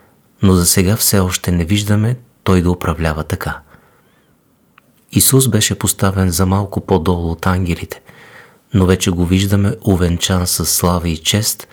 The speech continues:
заради начина, по който страда и умря. Според Божията благодат,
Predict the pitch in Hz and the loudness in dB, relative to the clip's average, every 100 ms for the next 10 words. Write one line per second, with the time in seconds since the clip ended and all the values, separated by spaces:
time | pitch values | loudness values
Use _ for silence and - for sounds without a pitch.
0 | - - - _ 98 98 90 85 85 98 | -20 -20 -20 _ 2 4 2 2 0 2
1 | - 101 95 90 - 82 - - - 90 | 0 0 -2 -2 0 -2 -2 -2 0 0
2 | 90 92 87 85 82 76 - _ _ _ | 0 0 -2 -2 -4 -8 -12 _ _ _
3 | _ _ _ _ _ _ _ _ - - | _ _ _ _ _ _ _ _ -6 0
4 | 87 78 87 110 123 110 110 90 90 92 | 2 2 0 2 2 2 0 0 0 0
5 | 95 104 - | 0 -2 -6